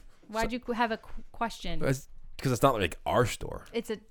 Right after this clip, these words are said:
Speaker 2: We uploaded some photos and
Speaker 1: <laughs>
Speaker 2: they take care of everything for
Speaker 1: Our
Speaker 2: us over
Speaker 1: store?
Speaker 2: there.
Speaker 1: What are you saying? <laughs>
Speaker 2: But now's your chance. So
Speaker 1: Yes.
Speaker 2: it's on sale. Usually they're twenty bucks. I think when they're on sale, they go down to, like, fifteen or even thirteen. So for twenty bucks with delivery, you can join Team Talks or Team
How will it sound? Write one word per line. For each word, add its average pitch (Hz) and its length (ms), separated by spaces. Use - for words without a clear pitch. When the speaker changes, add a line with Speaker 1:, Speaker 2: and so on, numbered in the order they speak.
Speaker 2:
We 110 120
uploaded 110 380
some 98 180
photos 90 500
and - 320
Speaker 1:
<laughs> 247 480
Speaker 2:
they 98 160
take - 240
care 95 160
of 87 80
everything 78 400
for - 140
Speaker 1:
Our 73 140
Speaker 2:
us - 120
over 170 80
Speaker 1:
store? 208 160
Speaker 2:
there. 233 100
Speaker 1:
What 277 80
are 302 40
you 302 80
saying? 247 480
<laughs> 302 160
Speaker 2:
But 135 120
now's 143 200
your 139 100
chance. 120 360
So - 220
Speaker 1:
Yes. 95 360
Speaker 2:
it's 107 200
on 123 160
sale. 117 440
Usually 135 280
they're 120 140
twenty 107 280
bucks. 101 320
I 87 80
think 101 220
when 98 100
they're 90 160
on 90 100
sale, 90 200
they 82 80
go 82 100
down 85 160
to, 82 60
like, 76 180
fifteen 80 560
or 73 160
even 73 220
thirteen. 87 520
So 80 220
for 127 300
twenty 95 240
bucks 87 320
with 87 140
delivery, 82 520
you 98 100
can 101 160
join 113 280
Team 117 280
Talks - 480
or 107 160
Team 113 540